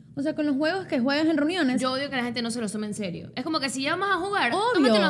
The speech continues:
Speaker 2: en puto en serio. ¿Por qué la gente se demora o, o, o la cagan a propósito? ¿Has jugado veintiuno? El
Speaker 1: Sí.
Speaker 2: que tienes que hacer como que estás en un grupo y cuentas uno, dos, tres,
Speaker 1: Ujú.
Speaker 2: cuatro, cinco, ya.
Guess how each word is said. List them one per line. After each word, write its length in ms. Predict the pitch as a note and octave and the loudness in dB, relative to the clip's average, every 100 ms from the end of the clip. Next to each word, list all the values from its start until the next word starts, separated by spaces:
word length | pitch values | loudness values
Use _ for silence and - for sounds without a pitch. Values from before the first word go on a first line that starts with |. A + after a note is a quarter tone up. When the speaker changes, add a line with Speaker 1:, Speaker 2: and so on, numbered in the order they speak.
| C#4 | 2
Speaker 2:
en 60 | |
puto 220 | F#4 F#4+ | -2 -4
en 80 | F#4 | -4
serio. 340 | F#4 G#4+ C4 A#3 | -2 -2 0 -2
¿Por 140 | C4+ | -4
qué 100 | F4 | -6
la 60 | G4+ | -8
gente 240 | G4+ G#4 | -8 -8
se 100 | F4+ | -6
demora 640 | D#4 C#4+ E4+ F4 E4 C4+ | -4 -4 -2 0 0 0
o, 60 | B3+ | -2
o, 220 | - C4 - | -4 -8 -6
o 60 | A3 | -6
la 140 | C4 | -6
cagan 300 | - E4+ F#4+ | -8 -10 -8
a 100 | F#4 | -10
propósito? 840 | B3+ A#3 F4 A4 D#4+ A#3 G#3+ F#3+ - - - | -10 -10 -8 -8 -8 -10 -10 -10 -14 -18 -6
¿Has 120 | D#4+ | -2
jugado 240 | F4+ F#4 | 0 0
veintiuno? 680 | F#4 F4+ F#4+ D#4+ G#3+ F3+ F#3 - - - - - - - - - - - - - | 0 0 0 0 0 0 -4 -10 -20 -20 -20 -20 -20 -20 -20 -20 -20 -20 -14 0
El 100 | B3 | 2
Speaker 1:
Sí. 20 | |
Speaker 2:
que 80 | A#3+ | 2
tienes 200 | C#4 E4 | 0 -2
que 60 | |
hacer 260 | C4+ C#4+ C#4 | -2 0 -2
como 440 | D4+ C#4 A#3 - | 0 -2 -2 -4
que 100 | - | -2
estás 260 | A3+ G#3+ A#3+ | -2 0 -2
en 100 | C4 | -2
un 80 | B3+ | -2
grupo 280 | C4 C4+ B3 | -4 -2 0
y 120 | A3 | 0
cuentas 300 | A3 G#3+ G3 | -2 -4 0
uno, 320 | A3 B3 A#3+ A3 | -2 -2 -2 -2
dos, 300 | A#3 A3+ A3+ | -2 -4 -4
tres, 220 | A#3 A3+ | -2 0
Speaker 1:
Ujú. 100 | G3+ | 2
Speaker 2:
cuatro, 260 | B3 A#3+ | 2 2
cinco, 300 | A3+ B3+ A3 | -2 -4 -4
ya. 340 | G#3+ A3 F#3+ | -2 -2 -4